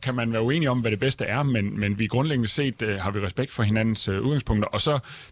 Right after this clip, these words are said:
det eneste, jeg synes, man skal kræve af hinanden, det er jo, at vi knokler hårdt, og at man faktisk kan regne med det, vi siger. Og, og det er bestemt sådan, jeg har det med, med Markus og i øvrigt med andre kandidater. Så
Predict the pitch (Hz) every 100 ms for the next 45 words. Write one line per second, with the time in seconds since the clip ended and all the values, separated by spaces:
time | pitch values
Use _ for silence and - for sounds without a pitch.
0 | - 139 170 208 - 120 104 98 120 151
1 | 147 135 120 104 104 120 127 117 113 117
2 | 117 139 131 127 98 104 127 131 120 127
3 | 165 - - 104 98 104 101 117 123 110
4 | 110 131 110 123 - 143 156 - 101 110
5 | 107 - 156 131 - 143 123 127 113 113
6 | 113 107 104 98 101 104 127 123 - 101
7 | 104 123 113 95 123 117 95 90 - 101
8 | 110 113 107 -